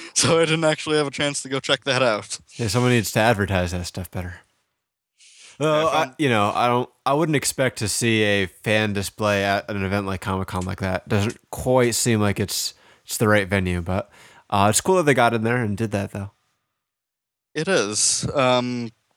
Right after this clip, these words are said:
Speaker 1: they had Legos for purchase. They had the exclusive Star Wars set. When I first heard about it, I thought about getting it to review, but then I found out that it was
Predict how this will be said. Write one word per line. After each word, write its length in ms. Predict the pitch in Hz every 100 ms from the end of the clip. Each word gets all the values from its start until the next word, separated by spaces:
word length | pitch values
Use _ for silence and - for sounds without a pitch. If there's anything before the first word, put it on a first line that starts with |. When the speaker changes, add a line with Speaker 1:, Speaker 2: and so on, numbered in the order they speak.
| _ -
Speaker 1:
they 120 | 127
had 340 | 127 120 120 - 110
Legos 440 | 120 117 123 123
for 140 | - 127
purchase. 680 | 120 110 127 123 - - -
They 100 | -
had 280 | 113 107 110
the 300 | 110 110 107
exclusive 640 | - - - 139 127 - 120
Star 320 | - 120 117
Wars 280 | 113 113 -
set. 480 | - 110 - - - _ _
When 120 | 117 107
I 40 |
first 220 | 110 110
heard 100 | 120
about 200 | 107 107 113
it, 100 | 104
I 60 |
thought 260 | 98 135 117
about 240 | 110 104
getting 180 | 120 110
it 100 | 113
to 100 | -
review, 260 | 107 107 113
but 140 | 107
then 120 | 113
I 60 | 107
found 240 | - 110
out 140 | 107 110
that 100 | 107
it 40 |
was 100 | 101